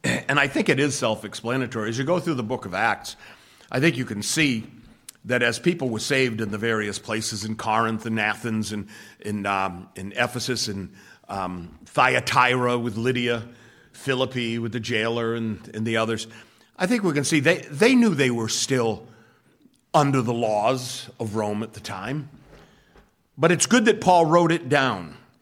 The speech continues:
and sort of enshrined it for all time. So we are to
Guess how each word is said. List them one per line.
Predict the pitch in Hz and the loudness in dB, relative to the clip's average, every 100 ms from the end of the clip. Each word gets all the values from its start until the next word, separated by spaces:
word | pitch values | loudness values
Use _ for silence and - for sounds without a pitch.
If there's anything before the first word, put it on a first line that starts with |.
| _ _ _ - | _ _ _ -2
and | 143 139 | 2 2
sort | - 165 | 2 4
of | 151 | 4
enshrined | 127 127 - 160 165 165 127 | 2 0 2 2 4 4 2
it | 123 | -2
for | - 123 | -2 2
all | 123 120 | 2 2
time. | 120 131 107 85 - _ _ _ _ _ _ _ _ _ _ - _ _ _ _ _ _ _ - - _ _ _ _ _ - | -2 -6 -6 -10 -20 _ _ _ _ _ _ _ _ _ _ -20 _ _ _ _ _ _ _ -20 -20 _ _ _ _ _ -4
So | - 160 | 2 4
we | 180 185 | 6 8
are | 196 196 | 8 6
to | 196 190 151 | 6 6 6